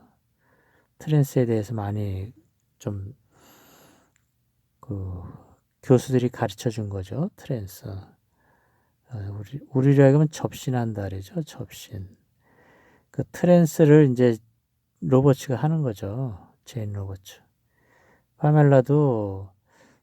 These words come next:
트랜스를 하는 거죠. 일종의. 그 채널링이라는 것이 그 트랜스입니다. 이제 트랜스죠.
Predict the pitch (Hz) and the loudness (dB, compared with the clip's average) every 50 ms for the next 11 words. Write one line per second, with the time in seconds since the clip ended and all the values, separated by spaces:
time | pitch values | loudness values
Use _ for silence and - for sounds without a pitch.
0 | _ _ _ _ - - 175 180 170 147 143 - 151 160 160 147 170 165 156 127 | _ _ _ _ -8 -2 0 2 2 2 0 0 0 2 2 2 2 2 0 0
1 | 110 104 110 127 135 123 104 90 - - - 107 95 92 90 92 - - - _ | -2 -2 -2 -2 -2 -2 -4 -8 -14 -14 -12 -12 -10 -10 -12 -14 -18 -20 -20 _
2 | _ _ _ _ _ _ _ _ _ _ _ _ _ _ _ _ _ _ _ _ | _ _ _ _ _ _ _ _ _ _ _ _ _ _ _ _ _ _ _ _
3 | _ - - 98 95 95 95 _ _ _ _ - - _ _ _ _ _ _ _ | _ -18 -16 -14 -14 -14 -16 _ _ _ _ -20 -20 _ _ _ _ _ _ _
4 | _ - - - 165 170 170 165 165 165 160 151 151 143 143 135 131 131 127 120 | _ -4 0 2 6 6 6 6 8 6 6 8 8 6 6 6 4 2 2 0
5 | 120 110 - - 185 170 175 165 - - - 202 202 196 175 - - 131 107 98 | -2 -4 -4 -6 -6 -6 -6 -8 -10 -12 -10 -8 -6 -6 -8 -8 -10 -10 -10 -10
6 | 95 92 - 131 113 104 95 101 107 101 - - _ - - - 156 143 127 123 | -12 -12 -12 -12 -12 -12 -12 -14 -16 -18 -20 -20 _ -20 -12 -8 -6 -6 -6 -6
7 | - - - - 117 110 107 98 - - 101 98 95 107 113 - | -8 -12 -12 -8 -8 -8 -8 -8 -8 -8 -8 -8 -8 -10 -14 -18